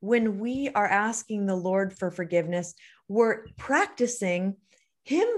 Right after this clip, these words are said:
forgiving us, and therefore we're able to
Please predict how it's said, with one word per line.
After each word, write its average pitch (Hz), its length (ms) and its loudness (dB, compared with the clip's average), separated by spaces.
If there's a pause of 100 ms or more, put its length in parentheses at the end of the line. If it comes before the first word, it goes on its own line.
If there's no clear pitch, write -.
forgiving 185 480 2
us, 185 200 0
and 233 240 0
therefore 233 720 0 (260)
we're 247 220 8
able 220 380 0 (180)
to 208 460 -2